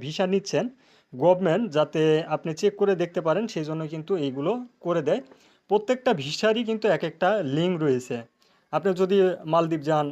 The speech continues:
মালয়েশিয়া যান, সৌদি আরব, বাহরাইন, কাতার, কুয়েত যান, যে কোনো দেশে যান না কেন, প্রত্যেক দেশের ভিসাই কিন্তু আপনারা অনলাইনে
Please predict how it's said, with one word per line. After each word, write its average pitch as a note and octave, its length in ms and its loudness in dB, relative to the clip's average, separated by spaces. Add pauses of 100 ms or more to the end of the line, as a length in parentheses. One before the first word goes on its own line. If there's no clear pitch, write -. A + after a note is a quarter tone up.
(160)
মালয়েশিয়া D3+ 500 0
যান, D3 180 2 (340)
সৌদি D#3+ 320 -2
আরব, C#3+ 200 2 (140)
বাহরাইন, D3 500 2
কাতার, D3+ 400 0
কুয়েত C#3+ 340 0
যান, C3+ 140 2 (440)
যে A3+ 140 6
কোনো A3+ 140 0 (100)
দেশে F#3 240 2
যান D#3+ 180 2
না D#3 120 0
কেন, E3+ 120 -2 (220)
প্রত্যেক F#3+ 300 0 (100)
দেশের E3 260 -4
ভিসাই E3+ 320 -4
কিন্তু F#3+ 160 -4 (100)
আপনারা C#3+ 260 0 (200)
অনলাইনে C3+ 360 0